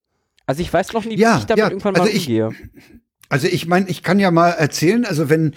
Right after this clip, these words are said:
Speaker 2: wenn Greta bei, und die ist jetzt zehn, wenn die bei uns übernachtet, dann sitzt,
Speaker 1: Hm.
Speaker 2: dann schläft die im Gästezimmer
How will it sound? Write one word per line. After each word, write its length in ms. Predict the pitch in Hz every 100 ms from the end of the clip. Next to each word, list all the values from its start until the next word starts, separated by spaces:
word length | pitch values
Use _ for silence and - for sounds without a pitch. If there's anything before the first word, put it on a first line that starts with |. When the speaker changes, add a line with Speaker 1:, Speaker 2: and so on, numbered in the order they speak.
| - - - -
Speaker 2:
wenn 360 | 123 135 147 143
Greta 440 | 131 120 131 214
bei, 180 | 180 180
und 220 | 180 180
die 60 | 170
ist 120 | 147
jetzt 460 | 147 123 - - -
zehn, 340 | 147 151 214
wenn 140 | 190 156
die 80 |
bei 120 | 156 156
uns 280 | 156 170
übernachtet, 760 | 214 139 113 90 80 - 220 214
dann 160 | 160
sitzt, 220 | 135 143 113
Speaker 1:
Hm. 80 |
Speaker 2:
dann 140 | 110 127
schläft 340 | - 175 175
die 80 | 170
im 140 | 131
Gästezimmer 880 | 117 104 - 185 185 - 220 240 226